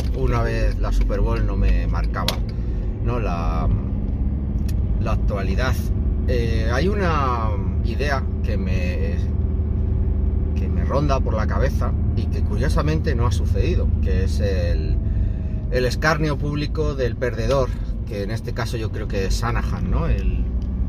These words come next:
el máximo responsable como head coach y, y bueno, yo creo que por cómo se produjo el partido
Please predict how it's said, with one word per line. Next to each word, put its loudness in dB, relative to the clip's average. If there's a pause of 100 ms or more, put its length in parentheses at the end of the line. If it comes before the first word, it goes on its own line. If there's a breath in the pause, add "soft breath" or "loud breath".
(120)
el 0
máximo 0
responsable 0
como -2
head 0
coach 0
y, -4
y -2
bueno, -4
yo -2
creo -2
que 0
por -2
cómo -2 (540 loud breath)
se 0
produjo 0
el -2
partido 0